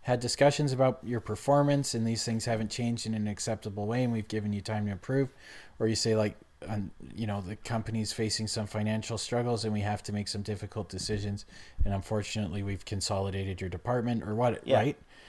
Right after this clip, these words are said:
Speaker 1: And if they ask you why, you just kinda, you don't get into specifics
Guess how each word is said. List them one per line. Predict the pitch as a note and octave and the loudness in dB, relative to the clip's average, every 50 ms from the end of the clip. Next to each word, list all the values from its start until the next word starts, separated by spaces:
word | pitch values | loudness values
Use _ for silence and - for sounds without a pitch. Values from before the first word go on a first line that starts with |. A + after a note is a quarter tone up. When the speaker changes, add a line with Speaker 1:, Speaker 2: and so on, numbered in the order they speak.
| - - - - - | -20 -20 -16 -6 0
Speaker 1:
And | B2+ B2+ | 2 4
if | C3 B2+ - | 4 4 4
they | C3+ B2+ G#2 | 4 4 8
ask | A#2+ C3+ C#3+ - - - | 10 8 8 8 6 4
you | D#3+ D3 | 4 6
why, | A#2+ A#2 A#2 A#2+ | 6 8 6 6
you | A#2+ A2+ A2 G#2 | 6 4 2 2
just | - A2+ A2 - - | 2 2 0 0 0
kinda, | - B2 A#2+ A#2 A2+ G#2+ G2+ G2 - - - - - - - - - - | -2 0 0 2 2 2 0 -2 -4 -10 -18 -20 -20 -20 -20 -14 -6 -4
you | A#2 G#2+ | -2 2
don't | A2 A#2+ B2+ B2+ A2 | 4 4 4 4 2
get | - B2 A#2 | 2 2 2
into | A#2 A#2 A2+ - A2+ | 2 0 0 -2 -2
specifics | - - - A2 G#2 - - G#2+ - - B2+ C#3 - - - - | -2 -2 -2 0 0 2 2 2 2 2 0 0 0 -2 -8 -8